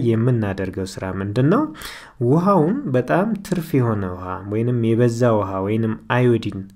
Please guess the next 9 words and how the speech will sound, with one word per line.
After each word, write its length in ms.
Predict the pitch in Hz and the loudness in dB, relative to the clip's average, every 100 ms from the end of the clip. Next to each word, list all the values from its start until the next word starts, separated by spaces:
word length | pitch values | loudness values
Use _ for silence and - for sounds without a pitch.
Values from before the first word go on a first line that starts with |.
| _ | _
ካለ፣ 340 | - 135 113 123 202 - - - - | 0 2 4 2 0 -4 -16 -20 -6
እ፣ 100 | 151 156 - - 156 | -4 -4 -8 -4 0
እሱን 440 | 160 - 180 247 277 - | 0 6 6 6 2 -4
ስላይ-፣ 440 | - 143 156 160 160 | 0 4 6 4 2
ከስላይዳችን 880 | 139 139 156 143 113 104 101 - 101 | 0 2 4 6 4 2 -2 -6 0
ላይ 180 | 123 262 - - - _ 131 | 0 0 -4 -16 -20 _ 2
እንዲወገድ 840 | 135 131 117 104 98 98 131 160 | 4 4 2 2 0 0 0 0
ወይንም 300 | 117 101 98 104 | 0 -2 -2 0
እንዲቀነስ 720 | 110 107 - 95 92 135 | -2 -2 -4 -4 0 0